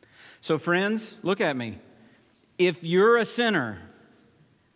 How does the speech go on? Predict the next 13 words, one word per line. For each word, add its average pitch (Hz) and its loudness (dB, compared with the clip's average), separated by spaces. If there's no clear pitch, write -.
then 123 -2
you're 127 0
a 113 -4
thief. - -12
You 135 -4
have 120 -4
robbed 131 -4
God 123 -4
of 110 -12
glory 110 -10
that 104 -10
he 107 -8
deserves. 98 -14